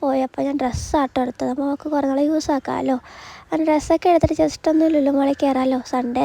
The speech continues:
അല്ലേ, ഒന്ന് ലുലു മാളിൽ കയറാമല്ലോ എന്ന് ഓർത്ത് ചെന്നപ്പോഴേക്കും അവിടെ എന്തോ അമ്പത് പെർസെൻറ്റേജ് ഓഫ് ഉണ്ടായിരുന്നു. അപ്പോൾ അതിൻ്റെ ഭയങ്കര തിരക്ക്, അകത്തേക്കൊക്കെ ഒന്ന് കയറാൻ കൂടി പറ്റുന്നുണ്ടായില്ല. അപ്പോൾ ഞങ്ങൾ just ഒന്ന് കയറിയിട്ട് അപ്പോൾ തന്നെ പോന്നു. എനിക്ക്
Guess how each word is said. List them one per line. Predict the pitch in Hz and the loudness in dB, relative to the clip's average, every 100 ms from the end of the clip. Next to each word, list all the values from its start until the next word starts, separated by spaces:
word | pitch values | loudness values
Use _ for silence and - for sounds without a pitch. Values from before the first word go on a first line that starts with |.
| 269 | 0
അല്ലേ, | 277 247 - - 277 | -2 -4 -8 -16 -8
ഒന്ന് | 269 294 - - 330 | -6 -6 -8 -10 -4
ലുലു | 330 330 | 2 2
മാളിൽ | 339 | 4
കയറാമല്ലോ | 349 320 311 311 339 | 4 4 4 4 4
എന്ന് | 359 | 4
ഓർത്ത് | 330 330 | 2 2
ചെന്നപ്പോഴേക്കും | 320 294 - 302 302 | 2 2 0 -2 2
അവിടെ | 294 302 285 | 2 2 2
എന്തോ | 285 330 - - - - - - | 2 2 -2 -16 -14 -14 -6 0
അമ്പത് | 285 277 302 | 2 4 4
പെർസെൻറ്റേജ് | 311 311 285 294 294 | 4 4 2 4 2
ഓഫ് | 277 269 320 | 2 2 2
ഉണ്ടായിരുന്നു. | 254 254 247 | 2 0 -4
അപ്പോൾ | - 262 | -4 -2
അതിൻ്റെ | 254 262 285 | -2 -2 -2
ഭയങ്കര | 277 254 254 269 311 302 | 0 0 0 0 0 0
തിരക്ക്, | 240 - 254 - - - - - | -2 -4 -10 -10 -16 -18 -14 -4
അകത്തേക്കൊക്കെ | 262 254 - 269 - - 302 320 | -2 -2 0 0 0 -6 -4 0
ഒന്ന് | 320 311 | 0 2
കയറാൻ | 302 294 311 | 4 4 4
കൂടി | 339 339 | 2 2
പറ്റുന്നുണ്ടായില്ല. | 294 269 247 240 233 262 247 | 2 0 0 -4 -6 -8 -8
അപ്പോൾ | 269 269 | -4 -2
ഞങ്ങൾ | 277 285 | 0 0
just | 285 - - | -2 -2 -2
ഒന്ന് | 349 339 | -2 0
കയറിയിട്ട് | 320 285 285 285 - 349 - - - | 2 4 4 2 2 -2 -4 -10 -6
അപ്പോൾ | 247 269 285 | -2 2 2
തന്നെ | 285 285 | 2 2
പോന്നു. | 254 254 | 2 2
എനിക്ക് | 262 | 0